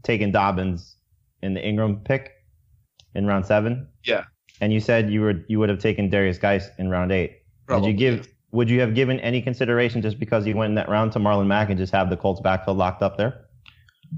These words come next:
Speaker 2: Probably not, because when I'm committing to, uh, Jonathan Taylor as high as I would, I'm, I, I,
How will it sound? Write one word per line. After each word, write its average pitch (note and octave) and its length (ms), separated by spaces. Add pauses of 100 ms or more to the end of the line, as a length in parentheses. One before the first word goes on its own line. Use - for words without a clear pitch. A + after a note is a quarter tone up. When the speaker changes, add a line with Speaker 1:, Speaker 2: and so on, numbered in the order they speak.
(140)
Speaker 2:
Probably D#3 420
not, F#2 340 (120)
because B2 280 (140)
when A#2 160
I'm C3 280 (260)
committing A2+ 480
to, G#2 840 (140)
uh, F2+ 640 (500)
Jonathan G#2+ 400
Taylor G#2 280
as F2+ 100
high G2+ 160
as F#2+ 120
I F#2+ 100
would, A2 380
I'm, G2 480 (1700)
I, A#2 180
I, - 180